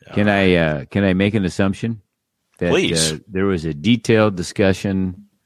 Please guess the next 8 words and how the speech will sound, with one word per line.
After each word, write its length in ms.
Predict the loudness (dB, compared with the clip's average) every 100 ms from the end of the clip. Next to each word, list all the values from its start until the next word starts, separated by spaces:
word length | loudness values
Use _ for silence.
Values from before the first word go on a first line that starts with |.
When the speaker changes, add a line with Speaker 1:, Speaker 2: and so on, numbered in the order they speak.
| _ _ _ _ _ _
Speaker 1:
about 300 | -4 0 2
all 160 | 4 2
the 140 | 2
options 580 | 2 0 -4 -10 -10 -12
with 220 | -14 -12
Missus 920 | -10 -6 -2 -4 -4 -14 -18 -16 -16 -12
K 360 | -10 -10 -10
O? 220 | -12 -16